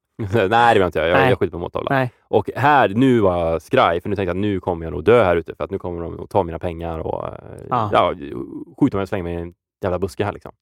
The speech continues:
Speaker 2: Ja.
Speaker 1: För att, eh, ja, du vet, de börjar skratta lite grann och är lite väl närgångna och sådär. Så att jag, jag tar upp den här pistolen och
Speaker 2: Mm.
Speaker 1: så skjuter jag. Eh, jag kommer inte ihåg hur många skott det var i en sån där.
Speaker 2: Ja.
Speaker 1: Om det var sex eller åtta skott.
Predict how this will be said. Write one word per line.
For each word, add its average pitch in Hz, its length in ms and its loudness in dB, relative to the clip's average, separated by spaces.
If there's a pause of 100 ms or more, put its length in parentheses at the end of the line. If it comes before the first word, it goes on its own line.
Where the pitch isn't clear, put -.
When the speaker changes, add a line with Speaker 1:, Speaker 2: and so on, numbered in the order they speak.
(100)
Speaker 2:
Ja. 113 220 -2 (100)
Speaker 1:
För 98 60 -6
att, 92 80 -4 (320)
eh, - 60 -16 (1080)
ja, - 180 -8
du 98 100 -4
vet, 92 80 0
de 92 80 -4
börjar 90 120 2
skratta - 320 -2
lite 90 120 0
grann 87 140 -2
och 87 180 0
är 87 60 0
lite 92 180 -4
väl 90 160 2
närgångna 87 360 -6
och 82 60 -8
sådär. 90 180 -8 (500)
Så - 60 -2
att 104 80 -10
jag, 131 180 -4
jag 135 160 4
tar 147 100 6
upp 156 140 2 (640)
den - 100 -2
här 101 40 -2
pistolen 110 380 0
och - 100 -10
Speaker 2:
Mm. 127 140 0
Speaker 1:
så - 40 -16
skjuter 104 320 -2
jag. 127 140 2 (220)
Eh, 101 220 -4
jag 98 120 -4
kommer 143 160 -6
inte - 160 -6
ihåg - 220 -6
hur 92 120 -10
många 92 140 -6
skott 90 160 -10
det 92 60 -10
var - 340 -4
i 87 160 -8
en 90 100 -8
sån 85 140 -12
där. - 160 -14 (180)
Speaker 2:
Ja. 131 200 2 (420)
Speaker 1:
Om 107 60 -10
det 98 60 -2
var 95 60 2
sex - 340 -4
eller 90 100 0
åtta - 160 -10
skott. - 220 -12